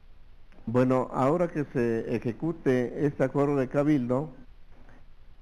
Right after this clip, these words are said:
por parte de la comi-, Comité de Adquisiciones y por parte de la Dirección de Obras Públicas, se hará la adecuación para que quede apegada a lo que dice la ley. Si hay alguna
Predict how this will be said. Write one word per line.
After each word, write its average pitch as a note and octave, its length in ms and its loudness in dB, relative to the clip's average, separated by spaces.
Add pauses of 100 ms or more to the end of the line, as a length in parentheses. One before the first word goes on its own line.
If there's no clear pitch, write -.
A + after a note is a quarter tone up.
(200)
por G#2+ 160 -2
parte C#3 300 -2
de A#2 60 0
la G#2+ 120 0
comi-, G#2 420 -4
Comité G#2+ 340 -2
de C3 100 -2
Adquisiciones C#3+ 680 -2
y A#2+ 60 -10
por A2 100 -6
parte C3 340 -2
de A2 160 -2
la G2 380 -2 (880)
Dirección A2+ 380 -2
de C#3+ 60 0
Obras C#3+ 200 0
Públicas, C#3+ 540 0 (1040)
se - 80 2
hará B2 480 2 (1080)
la B2+ 100 4
adecuación A#2 560 2
para C3 120 0
que G#2+ 140 -4
quede B2+ 500 0 (220)
apegada A#2 840 0 (1200)
a A#2 80 2
lo A2+ 100 4
que B2+ 100 2
dice B2+ 200 2
la A#2+ 120 4
ley. D#3+ 220 0 (280)
Si C3+ 80 2
hay C#3 100 4
alguna A#2+ 720 -2